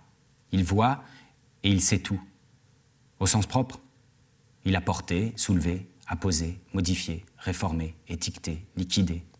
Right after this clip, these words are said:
dépassé, organisé, réorganisé, entré, empilé, validé. La liste est infinie de tous les premiers groupes qui ont façonné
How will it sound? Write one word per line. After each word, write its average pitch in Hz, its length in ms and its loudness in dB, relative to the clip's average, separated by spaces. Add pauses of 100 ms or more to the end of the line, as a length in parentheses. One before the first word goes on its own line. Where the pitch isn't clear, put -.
dépassé, 90 560 -2 (100)
organisé, 90 520 0
réorganisé, 90 680 -2 (280)
entré, 101 500 0
empilé, 90 460 0
validé. 85 520 0 (1200)
La 110 100 6
liste 135 260 6
est 120 160 2
infinie 117 460 6
de 101 140 0
tous - 200 2
les 117 140 6
premiers 113 340 4
groupes 90 300 0
qui 101 160 -4
ont 98 100 0
façonné 104 640 2